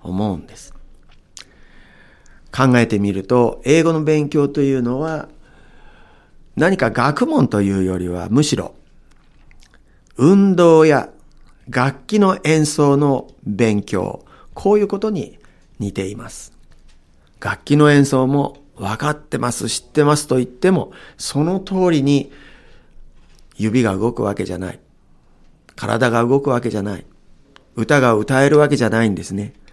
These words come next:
もう全部が体の中に入っている。そういう状態で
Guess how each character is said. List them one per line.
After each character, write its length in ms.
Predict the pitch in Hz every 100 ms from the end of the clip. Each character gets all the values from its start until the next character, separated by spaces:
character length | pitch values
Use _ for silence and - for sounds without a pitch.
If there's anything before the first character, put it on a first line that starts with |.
| - _ _ _ -
も 420 | 110 131 104 - - - _
う 40 | 117
全 500 | 117 165 165 156 143
部 160 | 143
が 200 | 147 170
体 380 | 151 117 113 110
の 60 | 104
中 200 | 104 101
に 80 | 101
入 180 | 113 139
っ 40 |
て 180 | 143 127
い 100 | 123
る。 260 | 131 - - - _ _ _
そ 220 | - 160 165
う 60 |
い 200 | 170 170
う 40 | 165
状 240 | 160 156
態 300 | 156 151 156
で 380 | 180 196 -